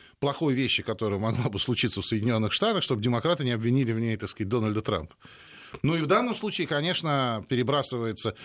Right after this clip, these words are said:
напрямую его обвинить в этом сложно, не сам же он со спичками там ходил. Вот, а, м, э, говорят о том, что Дональд Трамп проводит политику, которая, в общем, так сказать, отрицает глобальное антропогенное, ну, так сказать, изменение климата, глобальное потепление,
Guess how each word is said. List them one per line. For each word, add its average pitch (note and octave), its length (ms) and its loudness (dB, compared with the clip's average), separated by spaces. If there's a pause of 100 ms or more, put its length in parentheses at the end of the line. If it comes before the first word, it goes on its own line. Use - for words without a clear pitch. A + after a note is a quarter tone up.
(140)
напрямую E3 440 4
его B2+ 140 4
обвинить B2+ 360 0
в B2 40 -2
этом A2+ 160 0
сложно, F3 360 2
не A2+ 100 0
сам E3+ 180 0
же A#2+ 60 -2
он A2 80 -2
со C3+ 140 0
спичками F#2 400 -4
там E2 160 -10
ходил. F2+ 320 -4 (540)
Вот, B2+ 340 0
а, G#2+ 240 -2 (100)
м, A2 260 0
э, G#2+ 340 0
говорят B2 360 0
о G3 80 2
том, F#3 180 2
что D#3+ 400 2 (340)
Дональд D3 280 2
Трамп A3 260 4
проводит D3+ 440 2
политику, C#3 560 -2
которая, G2+ 480 -2
в F#2 60 -4
общем, F2+ 280 -10
так F#2 100 -8
сказать, - 200 -4
отрицает C3+ 500 0
глобальное G#2 540 0
антропогенное, G2 680 -2
ну, F#2+ 300 -8
так E2 100 -14
сказать, - 220 -8
изменение G#2 400 2
климата, G3+ 400 2
глобальное G#2+ 460 0
потепление, F#3+ 600 0